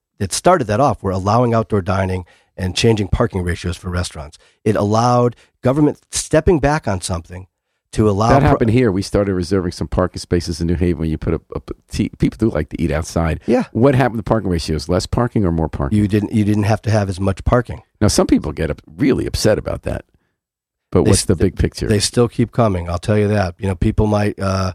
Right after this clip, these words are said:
Speaker 2: So that's a
Speaker 1: might
Speaker 2: density
Speaker 1: complain.
Speaker 2: issue, right? That you think that we geared a lot of development for the second half of the twentieth century around the car after World War Two, and that a lot of people feel that was a mistake.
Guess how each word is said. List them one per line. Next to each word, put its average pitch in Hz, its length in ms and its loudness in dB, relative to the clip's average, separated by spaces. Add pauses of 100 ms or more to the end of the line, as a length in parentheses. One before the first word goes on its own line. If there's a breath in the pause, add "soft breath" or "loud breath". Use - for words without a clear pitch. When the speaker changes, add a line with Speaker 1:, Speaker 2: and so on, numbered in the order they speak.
Speaker 2:
So - 100 2
that's 160 220 4
a - 20 -4
Speaker 1:
might 107 80 4
Speaker 2:
density 120 260 2
Speaker 1:
complain. 98 140 2
Speaker 2:
issue, 95 220 0
right? 92 220 0
That 87 80 -4
you 92 100 0
think 98 240 -2
that 82 100 0
we 85 100 -2
geared 90 280 0
a 90 40 0
lot 85 160 0
of 87 60 -2
development 85 440 -2
for - 120 -8
the 78 60 -2
second 85 300 -4
half 85 140 -2
of 78 80 -10
the - 40 -12
twentieth 82 260 -2
century 80 360 -4
around 80 240 0
the 76 80 -4
car 71 340 -2
after 73 200 -8
World 73 220 -4
War 73 120 -6
Two, 67 320 -4
and 71 100 -4
that 71 80 -4
a 67 40 -6
lot 73 100 -2
of 73 60 -4
people - 180 -6
feel 71 200 -4
that 69 140 -2
was 73 140 -10
a 67 40 -8
mistake. 69 600 -4